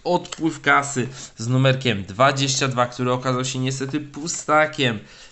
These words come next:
Neonowe siedem z numerkiem trzydzieści dwa, również pustak. Nie dali nam tutaj ani jednej, słuchajcie, siódemki. Oj, nieładnie, nieładnie, nieładnie lotto. No i złoto,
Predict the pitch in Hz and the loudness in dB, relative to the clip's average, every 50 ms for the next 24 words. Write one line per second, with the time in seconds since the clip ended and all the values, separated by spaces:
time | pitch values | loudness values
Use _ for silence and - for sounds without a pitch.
0 | - - - 107 117 127 147 160 165 165 170 165 160 156 147 151 151 - - - | -14 -8 -4 -2 0 2 2 4 4 4 4 2 2 0 0 -2 -2 -2 0 0
1 | 151 147 147 135 120 120 113 120 123 127 131 131 131 127 - 135 131 123 - - | 0 0 2 0 0 -2 -2 -2 -2 0 2 0 0 0 0 0 0 -2 -2 -2
2 | - - - - 151 147 139 151 165 156 - - - 143 135 131 131 110 - - | -2 0 0 0 -2 -2 -2 0 0 0 -2 -2 -4 -2 2 2 2 2 2 -2
3 | - - - _ - 139 147 170 202 202 196 170 156 160 151 143 - - - 156 | -16 -20 -14 _ 0 2 2 4 4 4 2 2 2 0 0 0 -2 -6 -4 -4
4 | 165 170 - - 139 120 107 113 120 135 143 151 160 175 185 196 185 165 135 127 | -4 -4 -2 0 0 0 0 0 -2 -2 0 0 2 4 4 2 2 0 0 2
5 | 135 147 151 160 156 147 139 135 135 131 131 131 135 131 - 120 117 - - - | 2 4 4 4 4 2 2 2 2 2 2 2 -2 -2 -2 -4 -4 -6 -16 -20
6 | - - - 120 165 170 175 170 165 151 139 123 120 135 147 151 147 143 143 135 | -10 -4 0 2 4 4 4 2 2 2 2 2 4 4 4 4 4 0 -2 -2
7 | 135 - - 123 123 127 127 131 127 - - 131 123 127 120 113 110 - - 143 | -4 -4 0 0 0 2 2 0 0 2 2 2 2 2 2 2 0 -2 -2 -4
8 | 139 - - 143 156 151 147 147 143 143 139 131 131 127 131 127 123 123 123 123 | -2 2 4 6 8 8 8 6 4 4 4 6 6 8 8 6 6 4 2 2
9 | 120 120 120 120 120 117 110 113 113 117 117 117 120 120 117 110 107 107 104 104 | 2 4 6 6 6 4 2 -4 -2 -2 0 2 2 0 0 -2 -2 -2 -2 -2
10 | 101 - - 135 139 139 139 - - - - - - _ 151 165 196 170 147 190 | -4 -4 0 2 2 2 0 -6 -16 -20 -20 -20 -12 _ 0 2 2 2 2 0
11 | 170 131 135 - - - - - - 113 - - 131 139 147 156 160 165 165 - | 0 -2 -2 -6 -12 -18 -20 -12 -12 -12 -8 -2 0 2 4 4 4 2 2 4
12 | 156 147 139 131 135 - | 4 4 4 2 0 -4